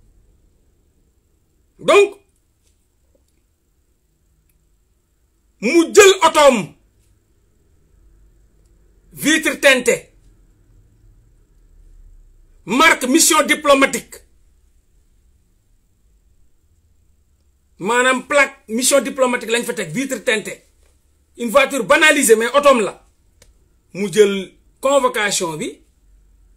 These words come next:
yóbbul ko Ousmane Sonko, dawal dem ba foofu.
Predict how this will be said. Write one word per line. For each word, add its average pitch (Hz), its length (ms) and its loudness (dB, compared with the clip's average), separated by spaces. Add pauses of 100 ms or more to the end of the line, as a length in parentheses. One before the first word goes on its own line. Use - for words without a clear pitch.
(1040)
yóbbul 190 480 -4
ko 185 200 -6
Ousmane 165 340 -6
Sonko, 147 300 -12
dawal 175 360 -8
dem 160 160 -12
ba 220 100 -6
foofu. 196 340 -6